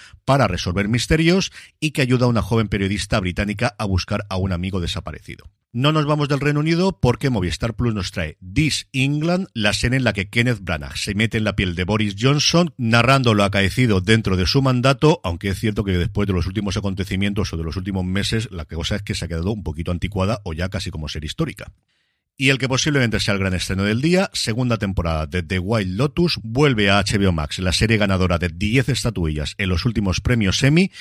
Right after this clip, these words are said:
Yo he podido ver ya cinco de los siete episodios y a mí me ha gustado bastante tirando a mucho.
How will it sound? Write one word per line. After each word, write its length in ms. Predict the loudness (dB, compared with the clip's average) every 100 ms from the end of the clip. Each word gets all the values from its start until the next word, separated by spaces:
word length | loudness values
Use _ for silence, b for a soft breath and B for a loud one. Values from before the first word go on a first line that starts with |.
| B B
Yo 140 | 2
he 20 | 4
podido 320 | 4 4 4
ver 160 | 2
ya 100 | 2
cinco 460 | 0 0 0 2 0
de 80 | 0
los 180 | 0 0
siete 220 | 0 0
episodios 580 | -2 0 2 2 0 -4 B B B
y 100 | -2
a 40 |
mí 140 | 0 0
me 60 |
ha 20 | 0
gustado 340 | -2 -2 -2
bastante 460 | -2 -2 -2 -2 -4
tirando 320 | -4 -2 -2
a 20 |
mucho. 360 | -2 -4 -6